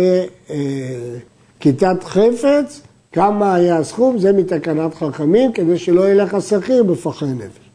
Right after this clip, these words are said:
במה דברים אמורים? כששכרו בעדים, ולא ידעו כמה פסק לו, ותבעו בזמנו, אבל אם שכרו שלא בעדים, יש לו מיגו, שיכול להגיד, "לא שכרתיך", או שתבעו אחר זמנו, יש טענה, "למה לא תבעת בזמן?"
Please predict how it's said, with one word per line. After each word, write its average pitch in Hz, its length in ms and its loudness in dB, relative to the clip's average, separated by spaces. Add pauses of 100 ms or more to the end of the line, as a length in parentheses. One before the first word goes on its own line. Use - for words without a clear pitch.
(440)
במה 196 240 4 (160)
דברים 226 460 4
אמורים? 190 440 2
כששכרו 185 580 0
בעדים, 226 640 2 (360)
ולא 247 340 4
ידעו 220 400 2
כמה 254 340 2
פסק 147 600 -10
לו, 139 300 -2
ותבעו 196 480 2
בזמנו, 226 680 0 (300)
אבל 208 300 2
אם 226 100 2
שכרו 208 400 2
שלא 202 320 2
בעדים, 160 600 2 (120)
יש 120 120 -14
לו 180 120 0
מיגו, 214 340 2
שיכול 143 320 -4
להגיד, 165 280 2
"לא 180 140 2
שכרתיך", 196 600 0 (360)
או 220 180 4
שתבעו 208 500 2
אחר 185 300 2
זמנו, 170 500 2 (160)
יש 120 80 -10
טענה, 175 540 0
"למה 165 280 2
לא 170 180 4
תבעת 170 400 0
בזמן?" 185 520 0